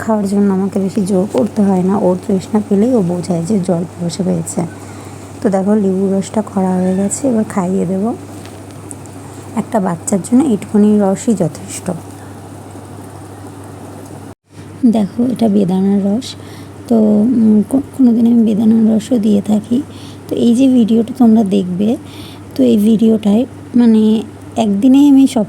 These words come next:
খাবারগুলো খাওয়াইনি, এক এক দিন ঘুরিয়ে ফিরিয়ে যেভাবে খাবার খাইয়েছি, সব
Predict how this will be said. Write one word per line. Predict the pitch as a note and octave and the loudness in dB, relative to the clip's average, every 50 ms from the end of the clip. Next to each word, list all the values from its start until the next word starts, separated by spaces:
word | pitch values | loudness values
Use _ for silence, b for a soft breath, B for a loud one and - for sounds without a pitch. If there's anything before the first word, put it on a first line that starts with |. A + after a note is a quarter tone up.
| - | 0
খাবারগুলো | - A#3 G#3+ G#3+ A3 G3+ A3 A3+ A3 - - | -2 0 0 2 2 2 4 2 2 0 0
খাওয়াইনি, | G#3+ F#3 F3 F3+ F#3 F#3+ F#3+ F#3+ G3+ A#3 C4+ - B B B B B B B B B B - A3+ | 0 0 2 2 2 2 2 4 4 4 2 0 B B B B B B B B B B -2 0
এক | G3+ G#3+ A3 | 0 2 0
এক | G#3 G3+ | 2 4
দিন | C4+ B3+ B3+ A#3 | 4 6 6 6
ঘুরিয়ে | G3+ A3+ F#3+ G#3 A#3 B3 A3+ | 4 4 4 4 2 2 2
ফিরিয়ে | - C4+ A#3 B3 B3 A3 | 2 2 2 2 2 2
যেভাবে | A3+ A3+ A3 A3 G#3+ A#3+ A#3+ A#3 A3 | 2 2 2 2 0 0 0 0 0
খাবার | A3 G#3+ A3 A3 A3+ - | 0 0 0 0 -2 0
খাইয়েছি, | - A#3 A#3 A#3 A#3+ A#3 - D#4 C4+ - - | 0 2 2 4 2 2 0 -2 -2 -2 -2
সব | A#3+ G3+ | -2 -2